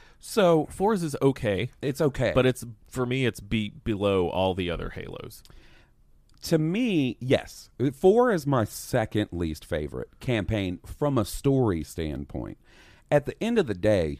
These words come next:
Speaker 1: both campaigns four and five, I'm playing Halo. It's kinda like
Speaker 2: Right.
Speaker 1: watching Star Wars.
Speaker 2: Mm-hmm.
Speaker 1: Even if I'm watching mediocre Star Wars, there's lightsabers, there's spaceships.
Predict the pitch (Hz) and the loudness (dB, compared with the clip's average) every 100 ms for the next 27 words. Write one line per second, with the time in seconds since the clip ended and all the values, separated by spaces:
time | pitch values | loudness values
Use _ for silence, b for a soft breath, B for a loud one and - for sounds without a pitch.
0 | _ 80 120 143 - 120 113 98 92 - | _ 2 4 4 0 0 0 0 -2 -2
1 | 110 98 90 - 87 92 113 - - 143 | 0 0 -2 -2 0 0 -2 -8 -6 -4
2 | 143 - 135 95 76 82 73 50 50 - | -4 -2 -2 -2 -4 -6 -6 -8 -6 -6
3 | - 180 175 151 98 101 95 90 - 82 | -2 -2 0 0 0 2 4 2 -2 -8
4 | - 85 73 71 65 - - - 98 92 | -4 -2 -2 -4 -8 -12 -16 -14 -10 -4
5 | 185 214 196 165 123 110 107 117 92 101 | 0 0 0 0 2 4 4 2 2 2
6 | 101 95 92 - 92 - 80 82 85 85 | 4 4 4 2 -4 0 0 0 0 -2
7 | - 165 117 87 92 90 - 87 85 82 | -4 -6 -6 -4 -4 -4 -4 -6 -6 -8
8 | - 95 - - 82 80 - 82 - - | -6 -8 -6 -4 -4 -4 -2 -4 -4 -16